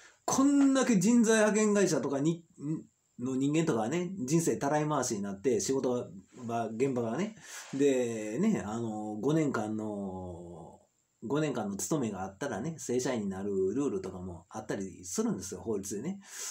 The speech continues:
だけども、現場たらい回しにされるでしょう。で、そのツケを見たらってね、あ-、淡路花博二千年の、それ、議員さんが招いたんでしょって。昔からそうなんです。大阪の万博も、あ、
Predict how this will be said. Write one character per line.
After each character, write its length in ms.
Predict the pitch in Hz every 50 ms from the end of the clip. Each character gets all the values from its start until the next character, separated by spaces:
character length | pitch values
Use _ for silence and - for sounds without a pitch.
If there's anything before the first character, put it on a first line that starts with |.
| - - -
だ 140 | 131 156
け 80 | 160 165
ど 100 | 160 175
も、 220 | 190 190 165 117
現 180 | 104 117 127 135
場 100 | 131 -
た 160 | - - -
ら 80 | - 123
い 60 | 117
回 220 | - - 117 104
し 120 | - - 110
に 80 | 104
さ 120 | 98 135 135
れ 80 | 135
る 60 | 127 107
で 80 | 101
し 100 | 98 117
ょ 100 | 101 95
う。 20 | 95 - - - - - -
で、 60 | - -
そ 140 | - 196 214
の 360 | 226 220 214 208 185 170 - -
ツ 180 | - - - -
ケ 220 | 165 139 123 117
を 240 | 110 107 104 101 98
見 180 | 110 120 135 135
た 140 | - 120 113
ら 300 | 101 92 92 90 87 87
っ 120 | - _
て 100 | - 156
ね、 360 | 151 190 190 165 - - - - _ _ _ _ _ _ - 120 117 110 - 101 98 - - _ -
あ-、 340 | 113 123 123 131 143 156
淡 100 | 135 127
路 100 | - 113
花 200 | - - 117 120 120 117 107
博 280 | - 92 90 90 87
二 140 | 92 104 113
千 180 | 113 - 120 - - 110
年 240 | 110 - 123 117 113
の、 220 | 117 117 104 - - - - - - -
そ 240 | - - - - 127
れ、 380 | 131 139 139 135 120 98 - - _ _ _ _ _ _ _ _ _ -
議 180 | 107 104 117
員 180 | 156 202 240 240
さ 200 | - - - 233
ん 60 | 220
が 80 | 226 226
招 300 | 220 220 - 269 240 233
い 40 | -
た 200 | - - - 113
ん 40 |
で 80 | 107 101
し 120 | - -
ょ 80 | 117 120
っ 20 | -
て。 60 | - - - - - -
昔 360 | 123 127 - 202 214 220 -
か 100 | - 370
ら 80 | 320 190
そ 180 | - 240 254 247
う 40 |
な 100 | 190 127
ん 40 | 113
で 40 | 101
す。 100 | 104 110
大 200 | 120 175 214 240
阪 300 | 240 269 254 254 254 254
の 80 | 247 190
万 240 | 156 107 107 104
博 220 | 104 107 104 107 123
も、 220 | 147 131 104 - - - - - 185
あ、 240 | - - - - -